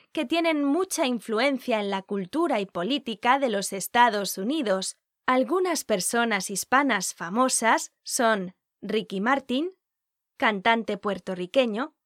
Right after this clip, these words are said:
Marco Rubio, senador del estado de la Florida, Sofía Vergara,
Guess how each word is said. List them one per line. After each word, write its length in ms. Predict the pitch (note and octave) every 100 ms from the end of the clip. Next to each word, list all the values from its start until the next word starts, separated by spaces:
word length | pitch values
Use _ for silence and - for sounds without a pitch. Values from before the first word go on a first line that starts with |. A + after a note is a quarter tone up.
| _ _ _ -
Marco 520 | C4+ B3+ A3 - G#3
Rubio, 540 | G#3+ E4 B3 B3+ E4+ _ _ _ -
senador 600 | - C#4+ A3 G3+ A3+ A#3+
del 180 | G#3+ G3
estado 460 | F#3 - G#3+ G#3
de 120 | F#3+
la 120 | F#3 F3+
Florida, 640 | F#3+ F#3 C#4 A3+ B3 E4 _ _ _ _ _
Sofía 540 | - - B3 C4+ B3 A3
Vergara, 600 | G3+ F#3+ B3+ C4+ D4+